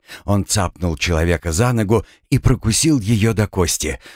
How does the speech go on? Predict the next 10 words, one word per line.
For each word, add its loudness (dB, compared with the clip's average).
а 0
когда 2
наемник 0
попытался -2
отмахнуться -2
щитом, 0
прыгнул 2
ему 2
на 2
грудь 0